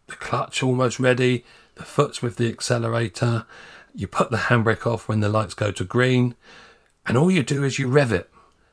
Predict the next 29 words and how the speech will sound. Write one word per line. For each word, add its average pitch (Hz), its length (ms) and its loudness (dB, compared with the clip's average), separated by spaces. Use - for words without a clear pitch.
and 117 160 0
the 123 60 2
car 143 340 0
starts 120 380 -4
to 123 100 -2
roll 120 280 2
back. - 440 -6
'Cause - 160 -6
basically 143 500 0
what 110 220 -2
you've 104 200 -4
done 113 220 2
is 104 140 -6
you 110 60 -8
forgot - 280 -6
to - 60 -16
put 104 120 2
it 98 60 -2
in 92 120 -2
gear. 85 200 -6
Again, 104 300 -2
just - 200 -4
think 117 320 -2
of 104 280 -4
when 104 160 -2
you 110 80 -2
prepared 113 420 2
the 110 80 0
car, 113 520 4